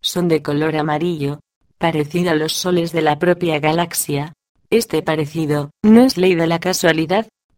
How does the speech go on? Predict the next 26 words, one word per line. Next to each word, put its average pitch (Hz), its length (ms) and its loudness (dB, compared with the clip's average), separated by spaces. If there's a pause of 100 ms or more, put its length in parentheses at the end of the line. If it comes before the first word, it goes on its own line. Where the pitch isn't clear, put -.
Las 175 280 0
galaxias 160 640 -2
y 180 80 0
los 151 240 -2
mundos 165 420 0
con 156 200 -2
sus 160 180 -4
soles 147 520 -4 (260)
forman 180 500 -2
familias, 151 640 -2 (360)
es 233 200 0
ley 185 180 2
de 170 140 2
atracción 156 540 -2
magnética, 147 760 -4 (360)
y 202 160 0
eso 254 200 -2
es 254 80 -6
la 156 140 0
causa 160 380 -4
de 175 100 -2
la 156 120 0
armonía 165 500 0
en 160 120 -2
el 156 160 2
universo. 139 720 -2